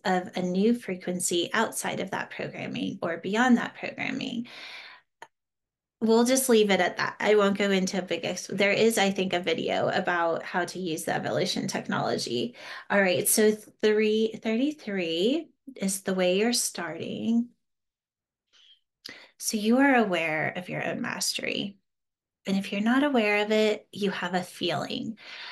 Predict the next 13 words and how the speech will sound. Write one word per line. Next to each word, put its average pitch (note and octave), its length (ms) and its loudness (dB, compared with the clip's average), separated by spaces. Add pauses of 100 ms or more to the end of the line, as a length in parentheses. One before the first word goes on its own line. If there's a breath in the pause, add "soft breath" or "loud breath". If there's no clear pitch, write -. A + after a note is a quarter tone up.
(120)
Uh, - 320 -10 (160)
this A3+ 340 2
would F4+ 140 0
show A3 300 2
up F3 260 -2
as, E3+ 300 0
like, E3 420 -10 (2250 loud breath)
like, G#3+ 180 -6
I G3+ 80 2
know A#3 720 4 (1500)
that G3+ 180 2
my F#3 180 4
experience F#3 1600 0